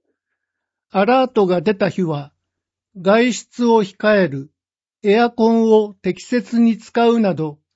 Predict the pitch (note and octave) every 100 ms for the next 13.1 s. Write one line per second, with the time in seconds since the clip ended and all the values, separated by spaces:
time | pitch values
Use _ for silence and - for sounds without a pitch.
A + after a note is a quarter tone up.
0 | _ _ _ - A#3+ C4 C#4+ C#4 G#3 F#3
1 | F3 F3+ A3+ A3 E3+ - G3+ G#3+ F#3+ G#3+
2 | G#3+ G#3 G3+ A#3 - D3+ C#3 C#3+ C3+ D#3
3 | C#3 _ _ _ _ _ _ _ _ _
4 | _ - F#3+ A3 B3+ B3+ C4 B3+ F3+ E3+
5 | D#3 D3 D3+ _ _ _ _ - G#3+ C4+
6 | B3+ G#3+ E3+ C#3+ F3+ F#3 F3+ F3+ F3 E3
7 | D#3+ D#3+ _ _ _ _ D#3 G#3 B3 B3+
8 | B3 A#3 G3+ A#3+ A#3+ - A#3+ A#3+ A3+ A3
9 | G3+ E3+ D3+ C#3 C3+ _ _ _ _ _
10 | _ _ A#3+ B3+ B3 - A#3 A3+ F#3+ A3+
11 | A3+ A3 A3+ G3+ A3 G#3+ E3 D#3 - C#3
12 | - _ _ F3 E3+ G#3 G3 G3 F#3+ F#3+